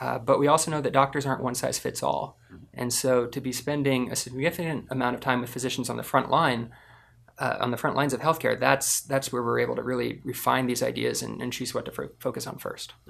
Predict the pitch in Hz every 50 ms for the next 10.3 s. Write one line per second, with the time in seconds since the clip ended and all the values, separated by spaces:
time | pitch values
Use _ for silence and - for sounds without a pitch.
0 | 131 - _ _ - - - - - 123 123 117 120 127 123 - - - - 120
1 | 117 113 - - 92 - - 95 90 - - - 95 - - 101 92 - - 104
2 | 101 95 92 95 98 95 - - - 92 92 - - - - 95 - - - 104
3 | 104 101 92 90 - - - - - - - - - - - 104 104 113 117 -
4 | 120 107 - 98 - - 110 107 104 98 101 101 - 113 110 104 98 - 104 -
5 | - - 113 - - 107 104 95 95 - - 107 101 101 92 92 - 101 98 98
6 | - 87 92 - - 156 156 143 127 127 123 117 104 101 104 104 107 107 - 107
7 | 101 95 107 - 110 - 135 139 135 131 127 127 123 120 123 - 117 110 107 -
8 | 104 104 117 143 123 - - 78 78 90 - - 104 110 107 107 107 110 113 113
9 | 107 104 104 101 101 98 95 92 - - - 123 104 - - - - - 107 98
10 | 98 98 98 92 -